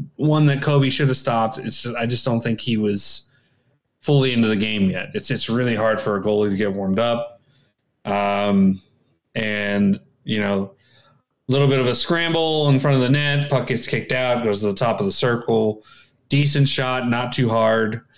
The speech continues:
Uh, ends up in the back of the net. Kobe just misses it over his shoulder. Really, uh, given Kobe's performance this weekend, I think properly warmed up, he's gonna save that shot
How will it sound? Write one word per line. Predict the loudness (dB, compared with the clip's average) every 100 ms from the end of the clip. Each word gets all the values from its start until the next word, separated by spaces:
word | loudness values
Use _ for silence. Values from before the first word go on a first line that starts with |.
| -20 -20 _ -8
Uh, | -2 0 0 0
ends | 0 0
up | 0
in | -2
the | 0
back | -2 -2
of | 0
the | 0
net. | 0 -2 -6 -10 _ _
Kobe | -4 -2 -2
just | -2 -2
misses | -4 -2 -2 0
it | 0
over | 2 0
his | 0
shoulder. | 0 2 4 2 -2 -10 _ _ _ _ -20 -6
Really, | 0 2 0 0 -2 -4 _ _ _ _ _ -6
uh, | -2 0 0 -2 -4
given | -2 0 0
Kobe's | 0 -2 -2
performance | -4 0 0 0
this | -4 -4
weekend, | -4 -2
I | -2
think | -2 -4 -6 -16 _ -4
properly | -2 0 0 0
warmed | 2 2 2
up, | 0 -4
he's | -4 -4 -4
gonna | -4 -6 -10
save | -14 -6 -4 -4
that | -6
shot | -4 -4 -4 -8